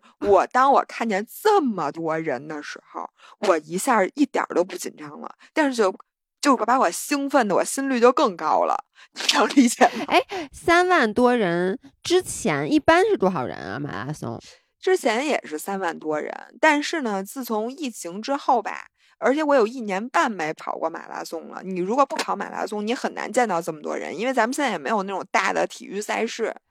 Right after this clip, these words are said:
Speaker 2: 对，因为我在想，就是大家来参加这个比赛，除了就是你说那个本地人啊，就是外省市过去的，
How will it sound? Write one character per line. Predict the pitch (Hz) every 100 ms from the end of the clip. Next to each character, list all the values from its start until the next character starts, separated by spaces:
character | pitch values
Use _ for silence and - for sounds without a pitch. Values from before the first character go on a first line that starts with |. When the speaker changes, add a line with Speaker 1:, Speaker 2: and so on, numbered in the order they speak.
| _ _
Speaker 2:
对， | 277 262 202 196
因 | 302
为 | 381
我 | 196
在 | 277
想， | 349 226 143
就 | -
是 | 269
大 | - 285
家 | 269 302 302 330 _ -
来 | 202 247
参 | 302 277
加 | 277 277
这 | 311
个 | 233
比 | 202 -
赛， | - 156
除 | 156 214
了 | 254 285
就 | 254
是 | 208 180
你 | 156
说 | 147 214
那 | 220
个 | 196
本 | 175 - 104
地 | 127 277
人 | 196 151
啊， | 95 85 78
就 | 208
是 | 233 277
外 | 392 294
省 | 262 -
市 | 160 196
过 | 196 190
去 | 180 160
的， | 107